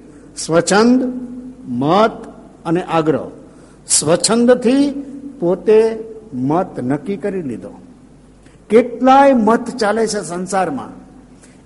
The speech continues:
એમાંનું પોતે પોતાને ગમતો, ફાવતો ગોઠવી લીધો અને પછી એનો આગ્રહ ઉપસ્થિત કર્યો. ભગવાન કહે છે, પણ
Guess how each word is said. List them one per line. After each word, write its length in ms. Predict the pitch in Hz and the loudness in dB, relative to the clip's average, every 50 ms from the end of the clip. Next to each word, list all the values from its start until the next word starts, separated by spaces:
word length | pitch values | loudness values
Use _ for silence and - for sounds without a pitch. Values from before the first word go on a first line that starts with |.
| - | 0
એમાંનું 580 | 196 202 220 226 233 240 247 247 254 247 - - | 2 4 4 4 4 2 2 0 0 -2 -4 -4
પોતે 380 | 190 185 190 185 226 220 233 | -4 -4 -2 0 0 0 0
પોતાને 560 | 226 226 226 175 - - - 196 202 202 196 180 | 0 -2 -4 -6 -4 -2 -2 -2 -2 -2 -4 -4
ગમતો, 760 | 147 135 151 165 180 185 175 - 202 196 196 196 190 - - - | -2 0 0 0 -2 -4 -6 -4 -4 -2 -2 -2 -4 -8 -10 -4
ફાવતો 800 | 147 160 170 175 170 - - 190 185 185 190 - - - - - - - - - _ _ _ - - - - - - - | -2 0 0 -2 -2 -4 -4 -2 -2 -2 -4 -6 -12 -20 -20 -20 -20 -20 -20 -20 _ _ _ -20 -20 -20 -20 -20 -12 -2
ગોઠવી 380 | 165 202 240 240 - - 113 87 | 2 2 2 2 0 -8 -8 -8
લીધો 280 | 82 82 78 - - - - - - - - - - - - - - - | -8 -14 -16 -18 -20 -20 -20 -20 -20 -20 -20 -20 -20 -20 -20 -20 -20 -10
અને 120 | - 147 143 | -6 -6 -6
પછી 320 | - - 147 - - 185 | -4 -6 -8 -4 0 2
એનો 360 | 165 160 156 156 180 208 208 180 - - - - - - - - - - - - - - | 2 4 4 4 2 0 -2 -8 -12 -18 -20 -20 -20 -20 -20 -20 -20 -20 -20 -20 -12 -6
આગ્રહ 360 | 131 143 147 147 165 196 226 | -2 -2 -2 0 2 2 2
ઉપસ્થિત 680 | 226 214 208 214 220 214 190 - - - 190 - - - | 2 2 0 -4 -6 -8 -10 -8 -8 -10 -12 -12 -10 -14
કર્યો. 300 | 175 170 - - 185 170 - - - - - - - - - - - - - - - _ _ _ _ _ _ _ _ _ _ - - - - _ _ - - - - - | -14 -14 -14 -16 -20 -20 -20 -20 -20 -20 -20 -20 -20 -20 -20 -20 -20 -20 -20 -20 -20 _ _ _ _ _ _ _ _ _ _ -20 -20 -20 -20 _ _ -20 -20 -20 -12 -4
ભગવાન 420 | 143 147 147 160 156 151 147 135 127 | -2 2 4 4 4 4 2 0 -2
કહે 180 | - 147 139 | -2 -4 -6
છે, 220 | 123 - - 139 127 107 - - - - - - - - - - - _ - _ _ _ - _ - - - - _ _ - _ _ - _ _ _ _ _ - - | -6 -6 -8 -8 -10 -12 -16 -20 -20 -20 -20 -20 -20 -20 -20 -20 -20 _ -20 _ _ _ -20 _ -20 -20 -20 -20 _ _ -20 _ _ -20 _ _ _ _ _ -6 0
પણ 460 | 196 240 302 320 294 226 - - - | 4 6 6 6 4 2 -4 -10 -16